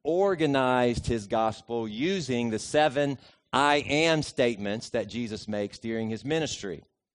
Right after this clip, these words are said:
"I'm the bread of life. I'm the way, the truth, and the life. I'm the resurrection. I am the gate. I'm the light of the world. I am the true vine. And I am the good shepherd." Now, his repeated use of the phrase, "I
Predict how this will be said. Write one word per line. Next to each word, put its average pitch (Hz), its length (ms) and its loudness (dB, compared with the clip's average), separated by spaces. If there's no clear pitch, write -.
"I'm 113 220 -2
the 110 80 -2
bread 110 240 -2
of 98 120 -6
life. 120 580 0
I'm 117 220 -2
the 110 100 -4
way, 120 220 2
the 110 100 -4
truth, - 360 -8
and 104 120 -4
the 95 60 -4
life. 87 440 -6
I'm 113 200 -4
the 113 100 -2
resurrection. 113 920 -4
I 98 120 -4
am 104 120 -4
the 101 60 -6
gate. 117 560 0
I'm 117 200 0
the 113 60 -2
light 117 280 2
of 104 60 -4
the 117 80 -6
world. 113 540 -4
I 104 140 -6
am 107 100 -4
the 98 60 -8
true 113 280 -8
vine. 95 500 -4
And 101 200 -8
I 135 500 2
am 123 540 2
the 113 140 -2
good 113 300 -2
shepherd." 110 600 -2
Now, 110 460 2
his 147 200 4
repeated 180 600 4
use 185 400 0
of 147 140 4
the 131 80 0
phrase, 151 540 4
"I 147 260 4